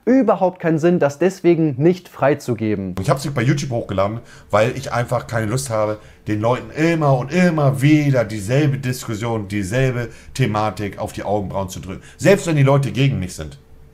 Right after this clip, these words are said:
Speaker 2: Es ist mir dann egal, Digga.
Speaker 1: Das Thema wird den Leuten doch ganz automatisch aufgedrückt.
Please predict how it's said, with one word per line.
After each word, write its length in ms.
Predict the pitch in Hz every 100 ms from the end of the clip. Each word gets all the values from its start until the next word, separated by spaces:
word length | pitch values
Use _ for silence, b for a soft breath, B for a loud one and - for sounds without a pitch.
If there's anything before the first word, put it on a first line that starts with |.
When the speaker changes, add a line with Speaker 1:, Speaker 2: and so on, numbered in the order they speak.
| - -
Speaker 2:
Es 120 | 117
ist 120 | 139
mir 80 | 135
dann 220 | 127 127
egal, 320 | 113 127 139
Digga. 240 | 73 67 71 -
Speaker 1:
Das 300 | 139 160 -
Thema 400 | 226 214 170 131
wird 200 | 208 214
den 120 | 180
Leuten 320 | 165 175 175
doch 180 | 139 -
ganz 240 | 143 175 -
automatisch 580 | 156 151 139 147 147
aufgedrückt. 560 | - 120 123 113 110 -